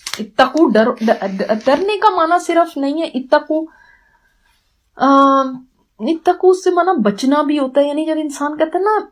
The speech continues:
beware, मतलब होश करो, be conscious, अपने आप को बचाओ, किससे? जो खतरा आ रहा है।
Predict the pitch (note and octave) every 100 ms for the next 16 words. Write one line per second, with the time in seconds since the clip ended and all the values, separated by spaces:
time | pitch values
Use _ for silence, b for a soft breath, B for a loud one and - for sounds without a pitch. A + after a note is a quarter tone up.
0 | _ G3+ G#3 C#4+ D#4+ C#4 B3+ B3 _ _
1 | _ _ _ _ _ _ _ _ _ _
2 | _ _ _ _ _ _ _ A#3 A#3+ A#3+
3 | - - - - - F#3+ G#3 C4+ F4+ -
4 | C4 A3+ G3 F#3 C4+ C#4 D4+ C#4 C#4 A3+
5 | - _ _ _ _ _ - A3 A3+ C#4
6 | A3 B3 - C4+ G3+ G3+ A#3+ C#4 D4+ A#3+
7 | - _ _ D4+ D#4+ G#4 G4+ G4+ _ _
8 | A3 C#4 C#4 B3 C#4 D4 C#4 G#3 F#3 F#3+